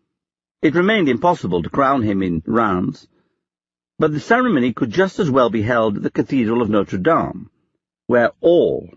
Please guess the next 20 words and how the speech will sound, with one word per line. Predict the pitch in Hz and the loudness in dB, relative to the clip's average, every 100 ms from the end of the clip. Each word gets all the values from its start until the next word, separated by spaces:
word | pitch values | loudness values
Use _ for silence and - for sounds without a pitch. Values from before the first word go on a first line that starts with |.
| _ | _
Anglo-Burgundian | 139 143 131 135 135 113 101 123 123 113 110 104 | 0 2 4 2 4 2 2 2 0 2 0 0
France | - 139 90 90 - | 0 0 0 -4 -4
could | 143 110 | -2 2
gather | 165 160 156 | 2 2 0
with | 147 | -2
sufficient | - 165 - 185 - 90 - - _ | -4 -6 -2 -2 -2 -4 -6 -12 _
magnificence. | 123 104 98 - 82 - - - _ _ _ _ _ - | -4 -2 -4 -6 -8 -8 -12 -18 _ _ _ _ _ -6
The | 143 | -2
king | 240 240 226 214 | 0 2 0 0
entered | 185 196 254 180 | 0 0 0 0
the | 143 | -2
city | - 117 117 | 0 0 0
beneath | 101 139 156 147 | 0 2 2 0
a | 143 | -2
giant | 95 139 131 123 123 - | 0 2 2 2 0 -2
azure | 139 139 127 104 120 117 - | 0 0 0 0 0 0 -4
canopy, | - 117 92 - 78 76 - | -4 -2 -2 -4 -6 -8 -4
decorated | 139 143 139 139 139 - 127 110 | -2 0 0 2 0 0 0 0
with | 104 85 | -4 -4
fleur-de-lis, | - 127 127 117 110 117 - | 0 2 2 0 0 -2 -4